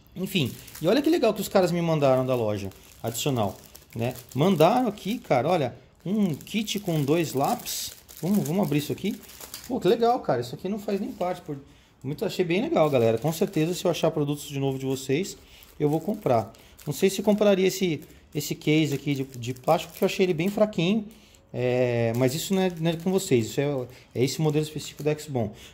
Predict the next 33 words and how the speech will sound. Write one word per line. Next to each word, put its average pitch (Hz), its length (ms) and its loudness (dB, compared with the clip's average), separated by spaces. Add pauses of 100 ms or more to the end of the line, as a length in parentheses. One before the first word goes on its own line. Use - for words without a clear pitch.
Mas 107 120 -6
também, 139 200 4
de 156 80 2
novo, 147 180 2
galera, 123 200 6
dezoito 101 320 -4
e - 40 -14
cinquenta, 120 500 -2
né? 101 100 0
Vamos 139 220 -2
lá, 120 140 2
geralmente 113 340 -2
eu 123 60 -2
pago 135 220 2
uns - 160 -6
quarenta 127 360 0
reais 131 280 2
num 131 80 -2
case, 98 360 -6 (500)
né? 101 220 -6 (400)
Então 156 160 4
aqui, 139 260 2
ó, 98 140 2 (340)
mandaram 156 400 4
duas... 175 560 -2 (260)
é, 113 120 -2
caneta 151 420 -4
ou 196 60 -4
lapiseira 113 340 -4
isso - 140 -12
aqui? 101 180 -10 (1160)
Caneta, 151 420 0
né? 180 180 0